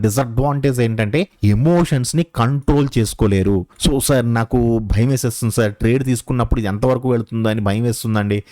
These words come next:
ఇది స్టాప్ లాస్ కొట్టేస్తుందేమో అని భయం వేస్తుంది సార్, ఒక్క స్టాప్ లాస్ కొట్టిన తర్వాత రెండో దానికి నేను, ఆ, ఉండలేకపోతున్నాను సార్, నాకు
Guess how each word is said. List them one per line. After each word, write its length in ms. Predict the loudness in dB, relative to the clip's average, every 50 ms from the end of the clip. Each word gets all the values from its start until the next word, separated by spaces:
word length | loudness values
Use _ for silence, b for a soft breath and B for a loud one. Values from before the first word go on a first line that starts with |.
| b b -6
ఇది 80 | -4 -4 -4 -4 -4
స్టాప్ 360 | -4 0 0 0 0 0 0
లాస్ 140 | -2 0 0
కొట్టేస్తుందేమో 560 | -2 0 0 0 0 0 -2 -2 0 0 0
అని 100 | 0 0
భయం 220 | 0 0 0 0
వేస్తుంది 300 | -2 -2 -2 -4 -4 -2
సార్, 200 | 0 0 0 0 -2 B B B B B -4
ఒక్క 160 | -2 -2 -2
స్టాప్ 320 | -2 0 0 0 0 2 0
లాస్ 140 | -2 0
కొట్టిన 280 | 0 -2 -2 0 -2 0
తర్వాత 300 | 0 0 0 0 0 0
రెండో 360 | 0 0 0 0 2 2 2
దానికి 500 | 2 2 0 -2 0 0 0 0 0 0
నేను, 500 | 0 0 0 2 0 0 0 -2 -4 -6 -8 -14 _ _ _ -2
ఆ, 80 | -2
ఉండలేకపోతున్నాను 840 | 0 2 2 2 2 2 2 2 0 0 -2 -2 -2 0 0 -2 -2 0
సార్, 200 | 0 0 0 0
నాకు 340 | -2 0 0 0 0 0